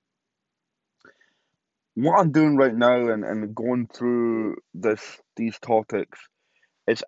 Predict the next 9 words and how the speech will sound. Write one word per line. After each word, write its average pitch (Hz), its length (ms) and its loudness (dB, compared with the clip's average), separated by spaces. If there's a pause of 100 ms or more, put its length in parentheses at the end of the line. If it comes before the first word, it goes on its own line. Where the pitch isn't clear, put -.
actually 147 460 -2
what 123 240 -6
I 113 140 0
recommend 110 600 -8
for - 220 -12
everybody 117 540 -4
to 98 80 -12
do, 127 260 0
because 104 480 -4